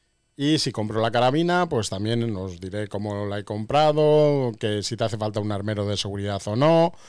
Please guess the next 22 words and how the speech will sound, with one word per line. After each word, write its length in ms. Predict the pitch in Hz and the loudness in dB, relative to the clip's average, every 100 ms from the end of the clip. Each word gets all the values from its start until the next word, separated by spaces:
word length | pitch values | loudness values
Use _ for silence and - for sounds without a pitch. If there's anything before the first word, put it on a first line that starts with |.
| - - | -20 -16
y 100 | - | -12
de 200 | 98 104 | -6 -6
qué 160 | 92 104 | -4 -4
grado, 640 | 110 147 160 151 156 165 160 - | 2 4 4 6 6 4 0 -10
o 100 | - | -6
si 120 | 113 131 | -2 2
lo 140 | 123 | 2
puedes 220 | 123 127 | 4 2
guardar 520 | 113 117 110 113 127 | 2 2 2 2 2
simplemente 440 | 117 123 113 117 117 | 0 -2 -2 -2 -2
en 100 | 113 | 0
un 80 | 113 | -2
armario 480 | 104 110 120 120 | 0 0 2 2
bajo 260 | 117 101 98 | 0 -2 -6
llave. 300 | 95 87 - _ _ _ _ - | -10 -10 -14 _ _ _ _ -10
Bueno, 220 | 110 82 - _ _ _ | -8 -8 -12 _ _ _
todo 160 | - 131 | 0 2
eso 240 | 127 143 131 | 4 2 4
ya 360 | 123 127 123 | 4 4 4
lo 180 | 113 117 | 0 -2
iremos 380 | 113 117 113 101 | -2 -2 -2 -4
viendo, 340 | 117 113 113 | -4 -2 -2